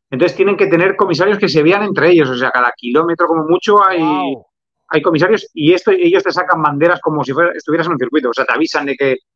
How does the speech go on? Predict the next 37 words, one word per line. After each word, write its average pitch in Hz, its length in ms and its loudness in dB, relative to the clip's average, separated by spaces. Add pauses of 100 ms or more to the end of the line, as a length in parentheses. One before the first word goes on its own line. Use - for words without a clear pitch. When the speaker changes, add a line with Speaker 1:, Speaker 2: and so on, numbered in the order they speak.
Speaker 1:
de 135 100 0
que 127 80 2
llueve. 110 280 -2 (880)
Speaker 2:
Bien, 160 580 -10
eh, 180 320 -6
para 190 220 -2
terminar, 202 560 -2 (280)
el 208 200 2
síndrome, 240 640 0 (160)
¿llegaste 202 400 0
a 254 40 0
tener 220 300 0
el 208 180 2
síndrome 208 540 -4
de 190 540 0 (420)
road 196 320 0
racing 220 480 -4
o 170 100 -4
no? 147 300 -10 (1160)
Speaker 1:
Pues 139 120 2
un 160 60 -2
poco 220 180 0
Speaker 2:
De - 60 -2
Speaker 1:
sí, 202 140 2
porque - 520 -4 (460)
Speaker 2:
Sí, 226 220 -10
de 208 120 2
querer 208 340 2
ir, 214 200 -2
ostras, 170 360 -4
tengo 196 300 -6
que 180 140 -4
ir, 208 240 -4
tengo 185 280 -6
que 170 140 -6
ir. 190 260 0 (480)
Es, - 240 -10